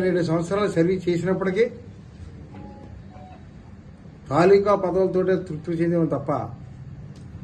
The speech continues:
ఇప్పుడు జిల్లాలో ఉన్నటువంటి జిల్లా పరిషత్ కానీ, గ్రంథాలయం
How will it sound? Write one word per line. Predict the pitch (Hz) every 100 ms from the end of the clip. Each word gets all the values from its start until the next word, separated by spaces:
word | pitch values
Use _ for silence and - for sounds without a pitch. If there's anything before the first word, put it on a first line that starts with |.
| - - - - - - - - - - 127
ఇప్పుడు | 160 165 156
జిల్లాలో | 139 156 156 131
ఉన్నటువంటి | 127 143 131 135 135 107 101 - - - - - - - - - - - - - - 107
జిల్లా | 123 143 151
పరిషత్ | 131 143 139 151
కానీ, | 160 165
గ్రంథాలయం | 127 120 135 139 143